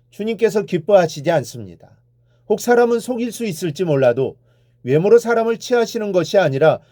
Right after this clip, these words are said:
속을 보시는 주님의 눈길은 불의의 보응을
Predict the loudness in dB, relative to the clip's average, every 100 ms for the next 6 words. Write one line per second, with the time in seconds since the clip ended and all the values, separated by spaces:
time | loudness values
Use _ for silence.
0 | _ -12 -8 -2 4 4 2 -4 -8 -6
1 | -6 -4 -4 -6 -8 -4 -4 -6 _ _
2 | _ _ -10 0 2 2 2 -2 -2 -2
3 | -2